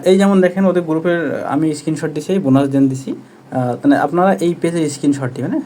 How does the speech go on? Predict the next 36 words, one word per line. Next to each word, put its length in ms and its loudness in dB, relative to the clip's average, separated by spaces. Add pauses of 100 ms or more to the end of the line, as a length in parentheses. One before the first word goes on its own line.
নিয়ে 300 4
একশো 320 -2
বিশ 260 -6
টাকা 160 0
বোনাস 240 4
দিবেন। 200 -6 (420)
একশো 200 -6
বিশ 160 -6
টাকা 160 0
বোনাস 300 0
কোথায় 180 0
পাবেন, 160 0
সেটা 160 -2
তো 60 2
দেখাই 240 0
দিলাম। 180 -2 (320)
এই 100 4
যে 60 6
এইখানে 380 2
এই 640 0
ইভেন্ট 460 0
লিস্টে 340 -2
আসলে, 360 -2 (600)
ইভেন্ট 280 4
লিস্টে 280 2
আসা 300 -2
পরবর্তীতে 380 4
এখানে 220 0
দেখেন 200 -2
হোম 200 -2
পেজ 180 -2
রয়েছে, 180 0
এই 80 0
যে 100 -4
হোম 180 -4
পেজ, 120 -4